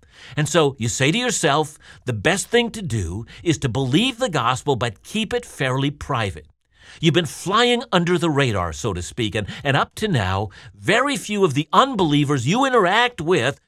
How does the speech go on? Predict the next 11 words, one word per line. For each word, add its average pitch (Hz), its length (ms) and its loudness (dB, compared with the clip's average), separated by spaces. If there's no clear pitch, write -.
know 196 360 4
that 208 160 -4
you 190 180 2
are 226 240 4
a 160 60 4
believer, 104 580 -2
or 151 160 4
even 247 200 0
if 175 160 0
they 143 220 0
do, 123 500 0